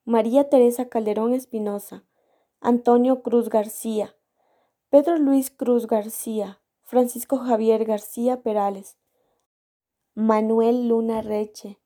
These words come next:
Francisco Montero Alcaide,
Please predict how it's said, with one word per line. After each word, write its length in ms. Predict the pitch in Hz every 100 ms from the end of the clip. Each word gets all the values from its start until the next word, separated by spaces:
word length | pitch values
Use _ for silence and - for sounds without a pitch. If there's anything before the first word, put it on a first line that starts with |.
| _ _
Francisco 640 | 240 240 240 233 - 269
Montero 760 | 262 240 226 - 220 220 220 -
Alcaide, 720 | 220 208 - 208 214 208 208